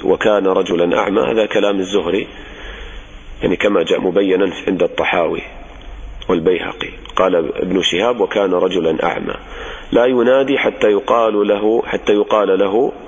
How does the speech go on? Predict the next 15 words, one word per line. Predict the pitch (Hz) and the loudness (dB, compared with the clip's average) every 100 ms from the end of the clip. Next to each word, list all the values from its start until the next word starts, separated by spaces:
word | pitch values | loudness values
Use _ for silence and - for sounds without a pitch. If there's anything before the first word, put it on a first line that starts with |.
| - | -4
'أصبحت، | - 101 113 - - | -4 0 -2 0 -2
أصبحت.'" | - - 92 - - | -2 -2 -2 -2 -4
متفقٌ | 101 120 107 101 | 0 0 0 0
عليه. | 113 95 90 98 - - - - - - - | 0 0 -2 -4 -8 -16 -16 -16 -14 -14 -2
قالوا: | - 123 | 2 2
"في | 117 127 | 2 2
آخره | 117 - 123 120 113 | 2 2 0 0 0
إدراج." | 107 101 95 78 - - - - | 2 2 2 -2 -8 -10 -16 -2
عرفنا | 104 110 110 | 0 2 0
الإدراج. | 101 95 101 110 117 - - - - - - | 0 2 2 2 -2 -8 -14 -16 -14 -12 -2
إيش | 120 | 0
معنى | 113 - | 2 2
المدرج | 101 104 95 101 101 | 4 2 2 0 0
في | - - | -6 -6
الحديث؟ | - 90 92 92 | -2 0 0 -2